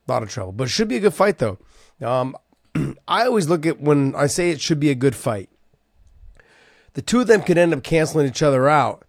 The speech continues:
you know, where he gets a takedown and it comes down to, like, the fifth round. It comes down to where, hey, if you get taken down this round, you're losing, but you've won two rounds.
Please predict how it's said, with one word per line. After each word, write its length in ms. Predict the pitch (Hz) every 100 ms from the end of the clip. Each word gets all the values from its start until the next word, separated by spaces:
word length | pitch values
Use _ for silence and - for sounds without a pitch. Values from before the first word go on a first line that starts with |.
| _ - - _
you 100 | 127
know, 120 | 139
where 240 | 143 135
he 180 | 113 165
gets 180 | 175 156
a 40 | 131
takedown 640 | 170 160 135 135 120 98 - -
and 240 | 147 139
it 160 | 127 127
comes 220 | 208 139
down 200 | 170 165
to, 40 |
like, 140 | 151 143
the 60 | 139
fifth 280 | - 156
round. 360 | 120 143 135 113
It 60 | 113
comes 220 | 165 131
down 160 | 156
to 60 | 147
where, 240 | 139 135
hey, 300 | 127 156 117 - _ _
if 120 | -
you 80 | 156
get 120 | 190
taken 260 | - 180 156
down 220 | 160 156
this 140 | 127
round, 240 | 131 127 123
you're 120 | 156
losing, 360 | 151 165 120 107
but 80 | 139
you've 240 | 165 139
won 180 | 175 170
two 180 | - 156
rounds. 380 | 160 127 107